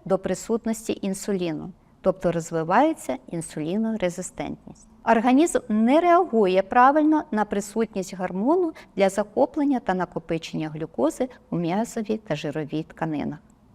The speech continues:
Преддіабет виникає, коли рівень цукру в крові вищий за норму, але він недостатньо високий для діагностики діабету другого типу. Наступна форма — це гестаційний діабет.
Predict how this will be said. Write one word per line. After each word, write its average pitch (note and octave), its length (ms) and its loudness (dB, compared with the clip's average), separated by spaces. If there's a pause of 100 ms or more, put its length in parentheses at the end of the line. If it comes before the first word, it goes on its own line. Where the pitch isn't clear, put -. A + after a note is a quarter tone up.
(460)
Преддіабет C4+ 760 4 (760)
виникає, A#3 680 2 (100)
коли G3 220 0
рівень F#3+ 340 2
цукру C4+ 480 0
в - 60 -6
крові E3 480 -2 (180)
вищий A#3 480 0
за A3+ 180 0
норму, D#3 560 -2
але A#3+ 260 6
він D#4 140 6
недостатньо G3 800 2
високий F#3 640 -2 (180)
для F#3 140 0
діагностики E3+ 960 -2
діабету D3 500 -2
другого D#3 420 -6
типу. - 320 -8 (840)
Наступна D#4 540 4
форма — F#3 580 0 (320)
це D4+ 320 0 (160)
гестаційний G3 760 -4
діабет. E3+ 480 -2